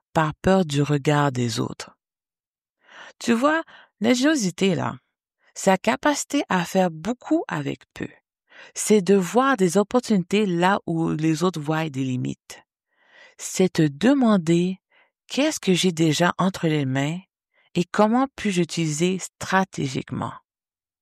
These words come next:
Troisième piège. Tu culpabilises de vouloir plus. Ça, sérieusement, on pourrait faire un épisode juste sur ce sujet-là.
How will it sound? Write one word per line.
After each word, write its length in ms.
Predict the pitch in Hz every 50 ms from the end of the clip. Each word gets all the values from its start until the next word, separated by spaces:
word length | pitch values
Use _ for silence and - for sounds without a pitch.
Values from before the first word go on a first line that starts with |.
| _ _ _ _ _ _ _ _ _ _ _ _ _ _ _ _ _ _ _ _ _ _ _ _ _ _ _ _ _ _ _ _
Troisième 500 | - - 277 294 277 214 185 175 160 151
piège. 460 | - - 147 - - - 127 - - - _ _ _ _ _ _ _ _ _ _ _ _ _ _
Tu 260 | - - 214 214 202 _
culpabilises 960 | - - - 269 311 302 _ 233 220 208 180 185 180 170 180 190 196 190 165
de 100 | - 156
vouloir 540 | 147 135 139 147 147 147 147 147 143 143 -
plus. 720 | _ - - 139 139 139 135 127 120 - - - - - _ _ _ _ _ _ _ _ _ _ _ _ _ _ _ _ _ _ _ _ _ _ _
Ça, 360 | - - - - 277 294 269
sérieusement, 500 | - - 190 180 175 165 165 180 196 196
on 40 | 180
pourrait 220 | - - 156 147
faire 140 | - 170 170
un 60 | 160
épisode 460 | 151 143 - - 135 156 156 151 131
juste 360 | 120 113 110 131 156 185 -
sur 100 | - 170
ce 100 | - -
sujet-là. 440 | - 127 131 120 - - - - -